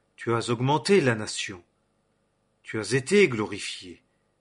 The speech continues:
Tu l'avais éloigné jusqu'à tous les bouts de la terre,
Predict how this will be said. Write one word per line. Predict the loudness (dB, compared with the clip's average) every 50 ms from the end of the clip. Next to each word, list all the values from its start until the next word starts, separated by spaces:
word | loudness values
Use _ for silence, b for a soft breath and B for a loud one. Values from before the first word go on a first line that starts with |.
| _ _ _ _ _ _ _ _ _ _ _ _ _ _ _ _ _
Tu | -14 -10 -6
l'avais | -4 -4 0 4 4 4 4 4 0
éloigné | -2 0 -2 -2 -2 -2 0 0 0 0
jusqu'à | 0 -2 -6 -10 -12 -12 -12 -12
tous | -14 -12 _ -4 0 4
les | 4 4
bouts | 4 2 -4 -4
de | -4 -4
la | -4 -4 -8
terre, | -10 -10 -8 -8 -6 -6 -8 -10 -12 -14